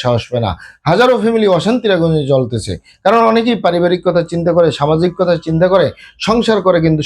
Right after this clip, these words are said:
সংসার জীবনে সুখ কাকে বলে তা আর পাওয়া যায় না। তাই যুবক ভাই বোনদেরকে বলবো, এবং প্রবাসে যে সকল দিনী ভাই বোনেরা রয়েছেন, হস্তমৈথুন করবেন না, খারাপ জায়গায় যাতায়াত করবেন না, তাহলে আপনার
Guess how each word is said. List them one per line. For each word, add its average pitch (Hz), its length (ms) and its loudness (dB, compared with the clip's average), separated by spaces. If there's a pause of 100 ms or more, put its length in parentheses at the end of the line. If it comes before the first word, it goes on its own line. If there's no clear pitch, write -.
সংসার 160 360 0
জীবনে 143 280 0
সুখ 214 240 0
কাকে 170 220 0
বলে 143 220 2
তা 120 120 4
আর 117 180 2
পাওয়া 107 200 4
যায় 110 180 0
না। 82 60 -4 (320)
তাই 135 200 2
যুবক 170 320 4
ভাই 156 140 2
বোনদেরকে 151 440 0
বলবো, 139 240 2 (320)
এবং 147 160 2 (100)
প্রবাসে 175 420 -2
যে 139 180 -4
সকল 147 200 0
দিনী 127 180 0
ভাই 113 240 2
বোনেরা 147 280 2
রয়েছেন, 160 340 2 (400)
হস্তমৈথুন 156 500 2
করবেন 127 380 0
না, 170 60 0 (280)
খারাপ 165 300 0
জায়গায় 165 280 0
যাতায়াত 131 400 0
করবেন 156 300 0
না, 185 60 2 (280)
তাহলে 151 300 2
আপনার 160 280 0